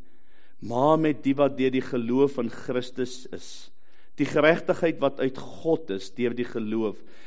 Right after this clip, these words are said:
sodat ek hom kan ken en die krag van sy opstanding en die gemeenskap aan sy lyde, terwyl ek aan sy dood gelykvormig word." Ons verantwoordelikheid, vriende, nou dat ons gehoorsame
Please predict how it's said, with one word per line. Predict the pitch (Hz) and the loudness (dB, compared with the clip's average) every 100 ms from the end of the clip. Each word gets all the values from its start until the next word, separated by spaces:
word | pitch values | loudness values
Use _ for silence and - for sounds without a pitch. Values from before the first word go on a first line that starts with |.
| - | -8
sodat | - - - 226 214 220 220 | -4 -4 0 4 6 4 2
ek | - | 2
hom | 190 196 | 2 2
kan | 190 185 170 160 - - | 0 0 0 0 -8 2
ken | 185 143 110 95 - - - - - - - - | 4 6 2 -4 -8 -10 -10 -10 -10 -10 -10 -6
en | 151 175 | 0 4
die | 175 - - | 4 2 -6
krag | - 202 226 - | 2 4 4 2
van | - 190 | 0 0
sy | - 190 | 2 0
opstanding | 156 131 - 135 123 113 110 - - - | 0 -4 0 2 2 -2 -4 -8 -10 2
en | 147 | 4
die | 165 | 4
gemeenskap | 180 175 202 220 208 - 170 139 | 4 4 6 6 4 2 2 2
aan | 135 | 0
sy | 139 131 | 2 4
lyde, | 120 120 120 | 6 4 2
terwyl | 117 120 104 135 165 160 | 2 0 4 4 6 4
ek | - 127 | 2 0
aan | - 123 | -2 -2
sy | 123 120 104 | -2 -4 -2
dood | 127 117 110 - - - | 0 0 0 -6 -10 -6
gelykvormig | - 123 120 - 123 120 127 123 - | 2 2 2 -2 -2 2 2 0 -2
word." | 101 101 - - | -6 -6 -8 -6
Ons | 131 131 | -4 -4
verantwoordelikheid, | - 131 127 110 123 156 151 147 - 135 123 | -2 -2 -2 -2 4 4 4 0 0 -4 -4
vriende, | - 104 98 104 - - - - - - - - | -6 -6 -4 -6 -8 -10 -10 -10 -10 -10 -10 -10
nou | 101 123 156 | -4 2 6
dat | 160 156 | 6 4
ons | 147 147 | -2 0
gehoorsame | 143 135 156 151 156 151 | 0 2 0 0 -2 -2